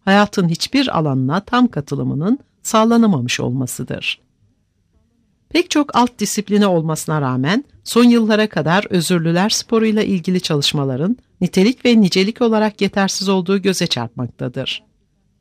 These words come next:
Sosyal yaşama tam katılımlarına ilişkin olarak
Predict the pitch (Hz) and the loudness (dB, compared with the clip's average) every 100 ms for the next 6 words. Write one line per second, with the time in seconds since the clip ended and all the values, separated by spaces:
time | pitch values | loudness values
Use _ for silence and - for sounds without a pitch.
0 | _ _ _ _ _ - - 285 339 339 | _ _ _ _ _ -4 -2 0 0 2
1 | 240 160 147 151 - 254 269 220 - 208 | 2 2 0 0 0 2 2 0 0 0
2 | 202 202 196 208 165 147 - 160 131 131 | 2 2 2 0 -2 -4 -4 -6 -6 -4
3 | 131 220 | -4 -6